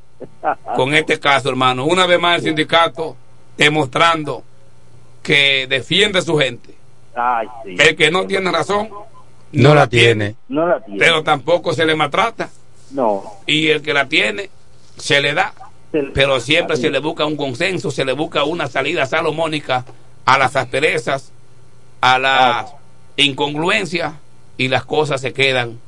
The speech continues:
Speaker 2: donde deben quedarse.
Speaker 1: Así mismo. Gracias
Speaker 2: Sí.
Speaker 1: por todo.
Speaker 2: Gracias a ti, hermano, por esa, ese inconveniente, esa preocupación por su
Speaker 3: Preocupación.
Speaker 2: compañero. Ese inconveniente fue resuelto hasta donde yo tengo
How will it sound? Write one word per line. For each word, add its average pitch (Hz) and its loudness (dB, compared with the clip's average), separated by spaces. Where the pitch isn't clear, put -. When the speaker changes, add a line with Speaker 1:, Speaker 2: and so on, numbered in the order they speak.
Speaker 2:
donde 117 2
deben 127 2
quedarse. 98 -4
Speaker 1:
Así 123 -6
mismo. 95 -8
Gracias 123 2
Speaker 2:
Sí. 151 2
Speaker 1:
por 110 -4
todo. 90 -4
Speaker 2:
Gracias 151 2
a 135 -10
ti, 151 0
hermano, 190 0
por 143 0
esa, 131 2
ese 120 -2
inconveniente, 135 -2
esa 120 2
preocupación 131 6
por 175 4
su 131 2
Speaker 3:
Preocupación. 160 4
Speaker 2:
compañero. 147 4
Ese 127 0
inconveniente 139 -2
fue 123 0
resuelto 123 -2
hasta 117 2
donde 120 0
yo 117 0
tengo 120 0